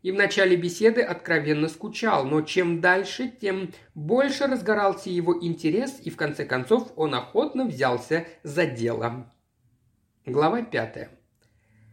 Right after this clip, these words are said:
Компанию, собравшуюся в танцевальном зале после ужина, прошедшего почти в полном молчании,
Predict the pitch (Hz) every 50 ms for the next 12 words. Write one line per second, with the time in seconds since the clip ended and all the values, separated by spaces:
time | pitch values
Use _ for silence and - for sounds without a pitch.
0 | _ _ _ - 262 294 262 - 220 185 175 165 165 170 170 165 - 185 175 165
1 | 185 240 254 - - 262 254 220 226 - 220 208 - - - 202 185 175 - 185
2 | 190 180 170 170 180 175 156 165 160 160 160 - - 156 151 - 147 143 - -
3 | 143 139 127 123 139 147 165 196 254 - - _ _ _ _ _ - 196 208 202
4 | - 208 208 208 - - 208 196 190 190 202 180 - - - - 185 190 190 -
5 | - - 190 190 185 185 180 175 175 180 180 180 180 175 - - 175 165 165 165
6 | 165 165 165 165 165 165 -